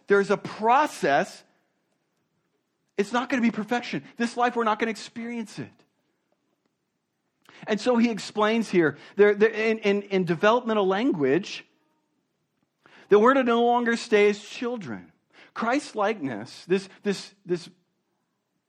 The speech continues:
journey of becoming like Christ,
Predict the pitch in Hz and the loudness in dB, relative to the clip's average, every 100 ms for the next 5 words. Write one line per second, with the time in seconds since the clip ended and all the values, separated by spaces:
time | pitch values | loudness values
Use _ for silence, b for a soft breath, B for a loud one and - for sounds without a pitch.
0 | _ _ _ _ _ _ 139 175 226 208 | _ _ _ _ _ _ -2 2 2 2
1 | 156 143 190 160 143 190 196 - 101 104 | -2 -2 -2 0 0 0 -2 -8 -8 -8
2 | 151 | -12